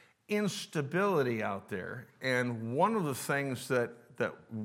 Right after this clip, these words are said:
we need to have is stability. Obviously, first, because it pleases God and because it's beneficial to us. But can I tell you something? A stable Christian, a stable Christian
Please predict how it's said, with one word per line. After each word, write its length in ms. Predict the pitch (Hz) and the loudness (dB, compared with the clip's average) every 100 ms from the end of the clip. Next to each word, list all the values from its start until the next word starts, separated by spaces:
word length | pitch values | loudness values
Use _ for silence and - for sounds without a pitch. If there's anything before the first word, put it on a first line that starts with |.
| 120 | -4
we 340 | 131 190 214 208 | -2 0 2 2
need 440 | 160 165 151 127 | 2 2 -2 -4
to 80 | 123 | -6
have 600 | - 214 175 104 110 - - - - - - _ | -4 -2 -2 -2 -6 -10 -18 -20 -20 -20 -20 _
is 240 | 143 139 | 0 2
stability. 580 | - - 139 185 160 117 - - - - | 0 0 4 6 6 4 -4 -12 -16 4
Obviously, 800 | 170 226 202 180 156 147 160 139 | 10 10 10 4 2 0 0 -2
first, 340 | - 131 - | 0 -2 -2
because 300 | 151 147 131 | -2 0 2
it 120 | 135 | 0
pleases 480 | - 190 180 139 127 | 0 0 2 0 -2
God 600 | 98 151 131 98 110 143 - | 2 6 6 4 0 -2 -2
and 240 | 131 123 | 0 0
because 720 | 127 120 - 139 139 135 - - - - _ | 0 0 6 8 8 6 2 -10 -20 -20 _
it's 180 | 147 123 | -2 -2
beneficial 760 | 120 156 156 - 160 - 120 | 6 6 6 2 -2 0 -2
to 160 | - 156 | 0 -2
us. 500 | - 220 139 113 - - - - _ | 4 6 6 2 -8 -14 -20 -20 _
But 100 | 185 | -4
can 120 | 269 | 0
I 80 | 262 | 0
tell 180 | 254 285 | 2 -2
you 80 | 262 | 0
something? 460 | 269 262 277 262 - | -2 0 -2 -4 -6
A 80 | 131 | -8
stable 1000 | - - - - 233 262 233 262 269 - - - | -6 -8 -4 0 2 2 2 2 2 -6 -20 -18
Christian, 840 | - - 269 - - 127 113 131 170 - - _ - - | -10 2 4 4 2 0 0 -2 -4 -8 -20 _ -16 -8
a 60 | |
stable 880 | 120 - - - 254 262 247 247 254 | -6 -4 -6 0 2 2 2 2 2
Christian 580 | 240 - 254 185 - 123 | -2 2 2 2 -6 -10